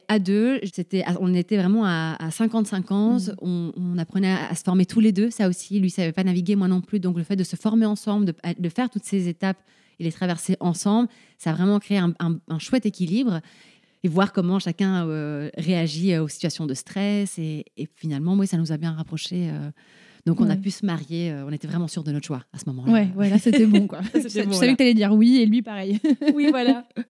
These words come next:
Speaker 2: Donc, vous avez rapidement décidé de, de faire un bébé, c'est ça, durant, euh, parce qu'après les Baléares, l'idée, c'était de continuer vos expéditions.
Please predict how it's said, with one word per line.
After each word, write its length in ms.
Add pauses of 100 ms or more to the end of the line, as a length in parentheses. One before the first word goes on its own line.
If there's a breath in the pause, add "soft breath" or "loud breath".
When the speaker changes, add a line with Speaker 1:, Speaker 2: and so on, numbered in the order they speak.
(160)
Speaker 2:
Donc, 180
vous 120
avez 280
rapidement 420
décidé 360
de, 340
de 80
faire 180
un 120
bébé, 280
c'est 120
ça, 180
durant, 480
euh, 220
parce 140
qu'après 280
les 100
Baléares, 520 (100)
l'idée, 320
c'était 240
de 320
continuer 460
vos 100
expéditions. 720